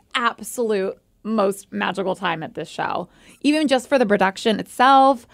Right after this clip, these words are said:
And she is, I knew she was talented, but holy crap, she is, like, uh, beyond this world.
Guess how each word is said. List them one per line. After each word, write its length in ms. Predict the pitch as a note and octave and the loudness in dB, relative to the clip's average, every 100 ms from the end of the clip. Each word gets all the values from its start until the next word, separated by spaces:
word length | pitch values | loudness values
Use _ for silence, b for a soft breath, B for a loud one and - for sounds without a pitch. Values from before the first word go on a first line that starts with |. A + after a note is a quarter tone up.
| b b - | b b 0
And 120 | B3+ | 0
she 260 | - E4 F#4+ | 0 2 2
is, 160 | D#4+ - | 0 -6
I 160 | - C4 | -4 0
knew 220 | C4+ C#4 | 0 -2
she 160 | C4+ C#4+ | -6 -8
was 140 | C4+ | -8
talented, 360 | - A3+ A#3+ G#3+ | -8 -6 -4 -4
but 80 | G#3 | -8
holy 840 | - - C4 C4 C4 - G#3+ G#3 | -12 0 4 4 4 -2 -4 -4
crap, 480 | G3+ - F#3 E3 - | -6 -6 -2 -2 -4
she 460 | - - B3 - A#3 | -10 -8 -6 0 2
is, 240 | G#3 F#3 b b b | 2 -2 b b b
like, 300 | G#3+ G#3 - _ _ _ _ - | 2 2 0 _ _ _ _ 4
uh, 200 | D#4 C#4+ | 4 4
beyond 600 | A3 C4+ A3+ C4+ B3 A#3+ | 0 0 4 6 6 2
this 160 | G#3 | 0
world. 540 | G#3+ F#3 - - F#3 | 0 0 0 -2 -4